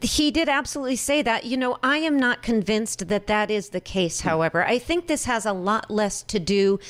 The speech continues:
Speaker 1: we always talk about the communication aspect of these things,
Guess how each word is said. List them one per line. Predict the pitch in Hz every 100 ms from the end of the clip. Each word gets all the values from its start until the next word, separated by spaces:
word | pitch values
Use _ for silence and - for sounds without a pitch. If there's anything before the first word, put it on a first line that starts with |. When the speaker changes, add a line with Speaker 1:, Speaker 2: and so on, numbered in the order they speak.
| -
Speaker 1:
we | - 247
always | 277 320 240 196
talk | - 240 233
about | 208 190 180
the | 202
communication | - 196 196 185 - 185 170 - 202
aspect | - 190 185 - 196 202
of | 170
these | 208 196
things, | - 196 196